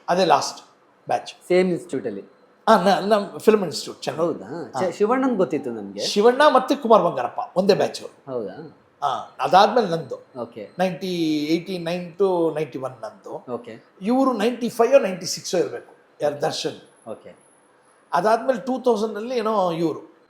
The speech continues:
Speaker 1: ಆ, ವಿಜಯ ರಾಘವೇಂದ್ರ, ಫೋರ್ or ಫೈವ್, ಅದೇ ಲಾಸ್ಟ್ ಬ್ಯಾಚ್.
Speaker 2: ಹ್ಮ್.
Speaker 1: ಅದಾದ್ಮೇಲೆ ಈ ಆಕ್ಟಿಂಗ್ ತೆಗೆದ್ಬಿಟ್ರು.
Speaker 2: ಓಕೆ, so ನಿಮ್ದು ಸುದೀರ್ಘ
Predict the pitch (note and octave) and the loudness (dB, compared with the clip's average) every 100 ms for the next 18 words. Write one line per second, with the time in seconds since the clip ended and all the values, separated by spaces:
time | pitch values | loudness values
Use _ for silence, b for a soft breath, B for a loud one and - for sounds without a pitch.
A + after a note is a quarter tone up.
0 | - C#3+ E3+ F3+ C3 A2 - G#2+ _ D#3+ | -8 -6 2 2 2 -4 -12 -20 _ 0
1 | D#3+ D#3 A#2+ A2+ - F3 A#3 G3 A3+ F3+ | 2 2 -2 -12 -2 4 6 8 4 4
2 | E3 - - _ _ _ _ _ _ C#3 | -2 -2 -16 _ _ _ _ _ _ -2
3 | F3+ G3 G3 G#3 F#3+ D#3+ C#3 A#2+ A2+ B2 | 2 2 2 2 2 2 0 -4 -10 -16
4 | C3+ C3 B2+ C3 A#2+ _ _ - D#3+ G3 | -14 -10 -10 -12 -18 _ _ -4 -4 -6
5 | D#3+ D3+ D3+ D3 - - - - - - | -6 -4 -4 -10 -14 -20 -20 -20 -20 -20
6 | A2+ B2 C#3+ D3 D3 D3+ C#3+ C3 A#2+ - | -14 -14 -8 -6 -6 -4 -4 -4 -8 -18
7 | _ - E3+ G3+ G3 | _ -10 0 2 2